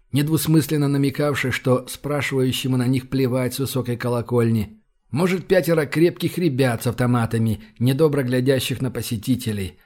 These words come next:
А может, стоящий рядом с прапорщиком на столе пулемет. Хотя, наверное, все три фактора сказались, так сказать,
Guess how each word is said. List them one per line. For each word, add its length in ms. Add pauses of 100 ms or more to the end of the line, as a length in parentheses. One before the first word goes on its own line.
(200)
А 120
может, 300
стоящий 600
рядом 260
с 100
прапорщиком 840
на 120
столе 360
пулемет. 640 (400)
Хотя, 240
наверное, 480
все 200
три 160
фактора 460
сказались, 680 (200)
так 160
сказать, 480